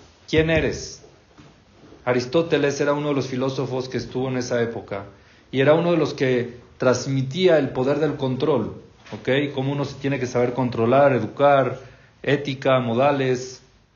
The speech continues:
Así eran todos los griegos. Era, Atenas era una ciudad de mucha, mucha cultura. De artistas, de filósofos, de psicólogos, de científicos,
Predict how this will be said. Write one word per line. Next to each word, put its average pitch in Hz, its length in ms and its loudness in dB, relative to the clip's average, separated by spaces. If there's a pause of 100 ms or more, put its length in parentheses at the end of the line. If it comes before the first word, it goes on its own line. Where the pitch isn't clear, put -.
(160)
Así 170 260 -2
eran 185 220 2
todos 180 160 0
los 151 120 -2
griegos. 143 500 -4
Era, 123 600 2 (540)
Atenas 160 460 -2
era 151 100 -4
una 156 140 -4
ciudad 147 320 0
de 147 100 -2
mucha, 165 440 -4
mucha 160 260 -4
cultura. 123 560 -6 (720)
De 120 180 2
artistas, 143 760 0
de 127 80 -2
filósofos, 143 720 -2
de 127 80 -2
psicólogos, 143 840 -2
de 120 500 0 (140)
científicos, 139 1160 -2